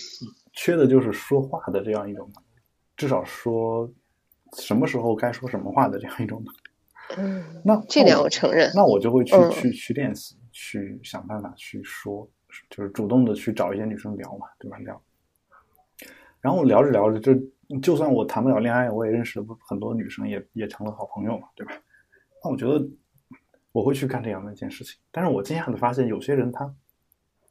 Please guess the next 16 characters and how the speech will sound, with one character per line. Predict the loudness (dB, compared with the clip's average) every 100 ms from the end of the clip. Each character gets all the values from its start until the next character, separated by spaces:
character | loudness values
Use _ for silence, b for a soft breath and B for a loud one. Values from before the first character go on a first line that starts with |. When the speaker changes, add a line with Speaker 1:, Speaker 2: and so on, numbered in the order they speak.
| -20 -20 -10
Speaker 1:
只 | -4 -2 -2
去 | 0 0
干 | 2 2
这 | 0
件 | -4 -10
事 | -12
儿， | -12 -14 _ _ _ _ _ _ _ _ _ _ _ _ _
他 | -8 0
就 | 2
可 | 4 2
以 | 2
找 | 0
到 | 0
女 | -2
朋 | -4 -6
友。 | -10